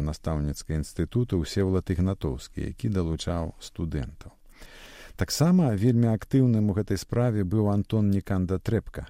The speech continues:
які быў намеснікам дырэктара педагагічнага інстытуту.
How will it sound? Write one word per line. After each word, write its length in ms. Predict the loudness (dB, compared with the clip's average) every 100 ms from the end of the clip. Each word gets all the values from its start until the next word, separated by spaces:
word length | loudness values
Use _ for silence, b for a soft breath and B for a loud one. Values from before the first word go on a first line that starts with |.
| -6
які 240 | -4 -2 -2
быў 160 | 0
намеснікам 640 | 2 4 2 -2 -6 -2 0
дырэктара 720 | 2 0 -2 -8 -8 -10 -8
педагагічнага 880 | -6 -4 -4 -4 -6 -6 -6 -4 -6
інстытуту. 720 | -8 -6 -6 -4 -8 -8